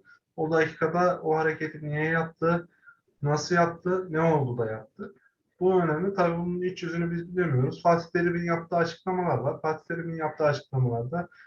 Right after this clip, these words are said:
işte biraz yuvarlak cümlelerle, "E, biz zaten bu olaylar şeyde oluyor, soyunma odasında oluyor ama herkesin önünde olmuyor."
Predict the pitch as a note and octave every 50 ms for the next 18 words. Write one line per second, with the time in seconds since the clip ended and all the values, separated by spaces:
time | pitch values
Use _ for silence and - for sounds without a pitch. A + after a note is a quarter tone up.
0 | - _ _ - - - _ - B2+ C3 - - D3 D3+ D3 - - - _ _
1 | _ _ _ _ _ _ _ _ _ _ _ D#3 D#3 D#3 D3+ D#3 E3 D#3+ E3+ E3+
2 | E3 E3+ E3+ E3 - D3 C#3 C3+ C3 B2+ A#2+ A#2+ A#2 A#2 C3 D#3+ F3+ F3+ F3+ -
3 | _ _ _ _ _ _ - C#3+ D#3 D3+ D3+ D#3 D#3+ D#3 D#3 - E3 D#3+ E3 -
4 | - _ _ _ _ _ _ _ _ _ _ _ _ _ _ _ - D3+ D3+ D3+
5 | D#3 D#3 D3+ D3+ D3+ D3 C#3+ C#3+ D3 D#3 D#3+ D#3 - - D#3 D3+ D3+ D#3+ D#3 D3+
6 | D#3 D3+ D3+ C#3+ C3 C3 - D3+ D3+ D3+ D3+ D#3 D#3 D3+ C#3+ C#3 C3+ - - C3
7 | C3 C3 C3 C3+ D#3 D#3+ D#3 D#3 D#3 D3+ D3+ - D#3 D3+ - - D#3 D#3 D3+ D3+
8 | D3+ D3 - - D#3+ D#3 D#3 D3+ C#3 B2 A2+ A2 -